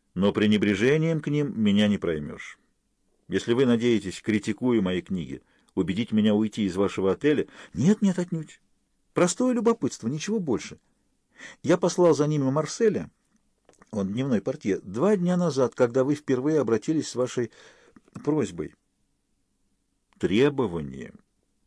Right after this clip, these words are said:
не просьбой. И это по-прежнему требование.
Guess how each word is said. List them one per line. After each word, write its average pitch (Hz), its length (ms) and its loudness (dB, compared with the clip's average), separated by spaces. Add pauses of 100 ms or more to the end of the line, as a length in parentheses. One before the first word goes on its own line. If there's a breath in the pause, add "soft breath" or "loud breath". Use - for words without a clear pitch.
(320)
не 92 180 0
просьбой. 101 600 0 (720)
И 95 100 2
это 104 200 2
по-прежнему 131 640 2
требование. 117 800 2